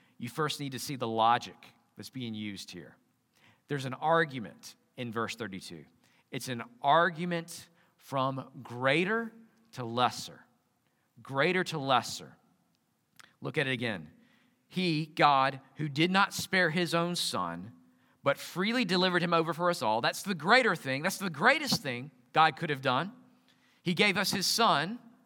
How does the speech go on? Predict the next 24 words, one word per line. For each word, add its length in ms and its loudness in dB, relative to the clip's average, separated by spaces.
"How 400 4
will 280 0
he 260 -4
not 300 4
also 480 0
with 320 -2
him 420 -4
freely 540 -2
give 280 0
us 380 -2
all 380 0
things?" 720 -8
Everything 340 4
else 200 0
is 160 -8
lesser. 440 -2
God 360 8
has 100 -2
already 280 2
given 260 0
us 160 -2
the 120 -8
greatest 540 0
thing. 300 -6